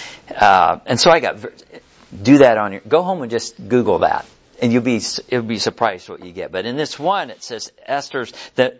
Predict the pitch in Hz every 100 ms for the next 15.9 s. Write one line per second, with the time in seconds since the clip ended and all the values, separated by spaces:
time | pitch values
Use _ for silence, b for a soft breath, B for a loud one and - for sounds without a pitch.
0 | _ 117 131 156 - 131 104 95 - _
1 | - 107 143 160 - 135 127 127 - 95
2 | 82 69 - 139 196 214 202 190 208 170
3 | 175 - 151 123 87 73 - _ _ _
4 | B B B B 113 139 180 - 151 135
5 | 139 135 - 123 110 123 117 - 123 139
6 | - 104 117 - - 113 110 110 - 113
7 | 117 85 - - - _ _ B B B
8 | B - 156 175 139 123 107 - - 143
9 | 123 123 113 101 92 92 110 - - 98
10 | - - - - - _ - - - B
11 | B B B - - 151 151 147 139 139
12 | 175 190 156 - 143 135 127 120 - 143
13 | 135 110 - 95 95 95 87 90 87 -
14 | 104 127 127 165 151 131 - 113 107 147
15 | 151 117 - 92 78 82 110 -